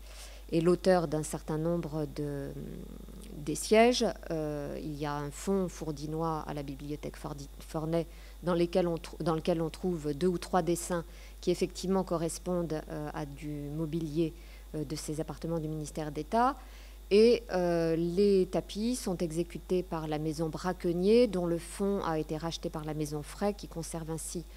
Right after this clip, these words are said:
euh, dans ses archives, là aussi, euh, deux, trois petites, euh, maquettes de, euh, tapis, euh, de ces appartements. Mais, euh, c'est quand même, euh, l'un des domaines, euh, sur lesquels, euh, cette, euh, autant le, les sources sont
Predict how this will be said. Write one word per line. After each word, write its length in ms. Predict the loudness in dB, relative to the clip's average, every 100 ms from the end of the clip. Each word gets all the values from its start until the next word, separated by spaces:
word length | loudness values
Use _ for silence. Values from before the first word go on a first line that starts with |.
| -16 -16 -14 0
euh, 160 | 2
dans 500 | 2 2 2 2 2
ses 300 | 0 -2 -2
archives, 680 | -2 -2 0 2 4 4 4 4
là 160 | 2
aussi, 540 | 2 0 -4 0 4 6
euh, 220 | 6 4
deux, 240 | 0 -2
trois 220 | -2 -4 -6
petites, 440 | -4 -6 -6 -6
euh, 200 | -4 -4
maquettes 580 | -6 -8 -2 -2 -2 -4 -4 -2
de, 260 | -2 -2 -4
euh, 100 | -8 -8
tapis, 460 | -10 -6 -6 -6 -6
euh, 80 | -6
de 100 | -6
ces 220 | -6 -4
appartements. 440 | -4 -4 -6 -6 0
Mais, 220 | 2 2 0
euh, 180 | -4 -4
c'est 180 | -6 -6
quand 100 | -2
même, 220 | 0 -2 -4 -16 -16 -18 -16 -2
euh, 80 | 2
l'un 220 | 6 6
des 160 | 8 6
domaines, 580 | 6 4 6 6 6 4 2
euh, 120 | -2
sur 200 | -2 -2
lesquels, 540 | -2 4 4 4 2 0
euh, 240 | 0 2 0
cette, 520 | -4 -2 -2 -2 -2
euh, 280 | 0 0 2
autant 640 | 0 8 8 10 8 6
le, 360 | 4 4 4 2
les 280 | 2 -2 -2
sources 340 | -4 -4 -4
sont 460 | -6 -2 -2 -2